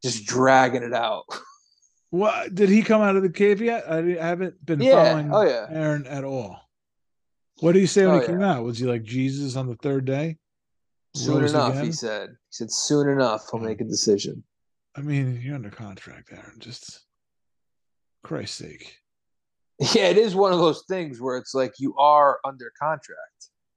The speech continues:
Speaker 2: Yeah, you, you don't have
Speaker 1: Like,
Speaker 2: this
Speaker 1: if you
Speaker 2: thing
Speaker 1: make, if you make this grand announcement that you're going back to Green Bay, it's like, okay, yeah.
Speaker 2: <laughs>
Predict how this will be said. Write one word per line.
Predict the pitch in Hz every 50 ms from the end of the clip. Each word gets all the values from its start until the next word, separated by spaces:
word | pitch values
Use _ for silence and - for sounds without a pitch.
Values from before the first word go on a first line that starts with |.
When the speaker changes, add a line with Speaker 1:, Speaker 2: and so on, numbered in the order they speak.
| _ -
Speaker 2:
Yeah, | - 110 95 - - -
you, | 110 143 160 165 165 -
you |
don't | 180 208 220 147
have | 143 180 180
Speaker 1:
Like, | 190 160
Speaker 2:
this | 190 180
Speaker 1:
if | 175 190
you | 233
Speaker 2:
thing | 208 214
Speaker 1:
make, | 226 226 226 - 208
if | 185 -
you | 190 226 226
make | 220 240 240 233
this | 220 214 160
grand | - - 160 175 180 175 190 196 185 180
announcement | 170 165 165 165 180 180 - 143 131
that | 131
you're | 131 139 135
going | 147 147 143
back | 147 143 135 _ -
to | 131
Green | 120 123 143 143 135
Bay, | 131 151 175 170 131
it's | 113 - - -
like, | 127 120 -
okay, | 143 156 - - 113 113 123 135 143 _ -
yeah. | 131 143 135 110 101 - _ _ _ _ _ _ _ _ _ _ _ _ _ _ _ _ _ _ _ _ _ _ _ - - - - - _ _ _ _ _ _ _ - _
Speaker 2:
<laughs> | - 151